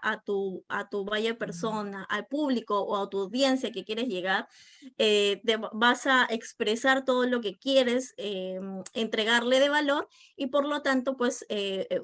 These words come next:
em, empresa-, eh, darle el proyecto, ¿no? La, la información del proyecto para que se una al proyecto que nosotros estamos desarrollando. Entonces, definitivamente ha sido la estrategia, el paso a paso de cómo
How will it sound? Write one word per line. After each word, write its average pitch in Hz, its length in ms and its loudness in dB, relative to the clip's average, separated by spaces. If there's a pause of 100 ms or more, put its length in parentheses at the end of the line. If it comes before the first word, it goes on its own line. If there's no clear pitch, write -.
em, 196 380 -4
empresa-, 214 540 -6
eh, 214 180 -4 (560)
darle 220 840 0 (260)
el - 160 -2
proyecto, 202 640 4
¿no? 196 280 -6
La, 196 360 -2
la 202 140 -2
información 202 560 -6
del 233 100 -2
proyecto 226 380 -2
para 220 240 -2
que 196 100 -6
se - 260 -6
una 240 440 2
al 196 160 -8
proyecto 196 340 -6
que 240 80 -8
nosotros 196 380 -8
estamos 214 260 -8
desarrollando. 233 720 -4 (300)
Entonces, 262 260 0
definitivamente 269 640 2
ha 285 40 -6
sido 285 200 0
la 277 180 4
estrategia, 247 920 0
el 214 80 -4
paso 240 320 0
a 247 80 -4
paso 240 340 0
de 233 140 -2
cómo 226 420 -2